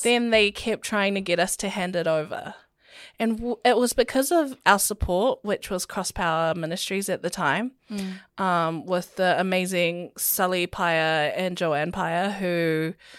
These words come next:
Speaker 1: fully believed in us and backed us.
Speaker 2: Mm.
Speaker 1: And, you know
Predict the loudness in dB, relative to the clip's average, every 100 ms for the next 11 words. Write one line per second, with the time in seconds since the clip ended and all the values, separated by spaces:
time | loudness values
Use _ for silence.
0 | -20 -20 -12 -10 4 6 6 4 4 4
1 | 4 2 0 0 0 0 0 0 0 2
2 | 2 0 -4 -4 -4 -6 -6 -4 0 2
3 | 0 -8 -12 -6 -4 -2 -2 -4